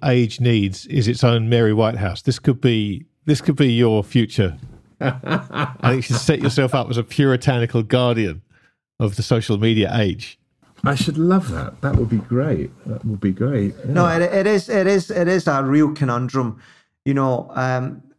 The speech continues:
Speaker 3: the, the historians in the future will, will look back, uh, to the launch of the iPhone as the moment that changed everything. Uh, I, I genuinely believe that. But today, you know, e-, every time I, I, I'm around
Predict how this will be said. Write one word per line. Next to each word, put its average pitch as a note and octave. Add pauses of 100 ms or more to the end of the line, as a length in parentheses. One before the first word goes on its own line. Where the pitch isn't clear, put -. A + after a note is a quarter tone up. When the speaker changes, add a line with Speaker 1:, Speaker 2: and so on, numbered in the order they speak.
Speaker 3:
the, C#3
the C3+
historians C#3+
in C3+
the B2
future D3
will, B2
will B2+
look C3+
back, B2 (540)
uh, A#2+ (160)
to B2
the B2+
launch B2
of A2+
the B2
iPhone A#2
as A#2
the A#2+
moment A#2+
that C3+
changed A#2
everything. A2 (600)
Uh, A#2+
I, C3+
I C3
genuinely C3+
believe A#2+
that. A#2+ (420)
But D3
today, F3
you F3
know, D#3
e-, D#3+
every E3
time D#3+
I, C#3
I, C3
I'm C3+
around C3